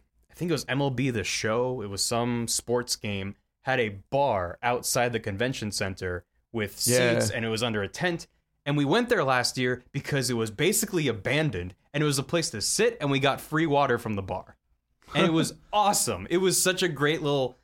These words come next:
Speaker 1: like, pocket of heaven in the middle of E three. And we would just go outside and just, like, sit there for, like, an hour, just, like, resting our feet. It was packed when I walked by. It was flooding over with people. Next to it, they had a batting cage,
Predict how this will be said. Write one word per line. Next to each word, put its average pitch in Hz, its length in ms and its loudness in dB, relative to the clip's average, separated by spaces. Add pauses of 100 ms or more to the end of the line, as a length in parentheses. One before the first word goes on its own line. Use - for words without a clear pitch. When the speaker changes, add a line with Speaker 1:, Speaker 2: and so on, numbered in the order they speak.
(200)
Speaker 1:
like, 127 400 -2
pocket 139 360 2
of 120 80 2
heaven 120 340 2
in 107 80 0
the 104 80 0
middle 110 280 2
of 104 120 -2
E 104 80 -2
three. 101 420 -2 (340)
And 117 140 -2
we 123 120 2
would 131 100 0
just 147 160 0
go 170 100 4
outside 196 340 2
and 123 80 0
just, 120 160 -2
like, 120 200 -2
sit 190 260 0
there 104 160 -2
for, 123 100 -4
like, 113 100 -2
an 113 120 -6
hour, 117 320 0
just, 98 140 -10
like, 104 120 -4
resting 107 320 -4
our 107 100 -4
feet. - 280 -10 (420)
It 151 160 -4
was 165 260 -4 (120)
packed - 400 -4 (160)
when 113 140 0
I 107 40 0
walked 101 280 -2
by. - 220 -8
It 127 80 -8
was 127 240 -2 (120)
flooding 143 560 0
over 127 180 2
with 120 140 -2
people. 113 420 -4 (160)
Next 165 220 0
to 190 100 2
it, 151 120 0
they 156 80 2
had 147 80 2
a 123 60 0
batting 196 460 2
cage, 135 400 0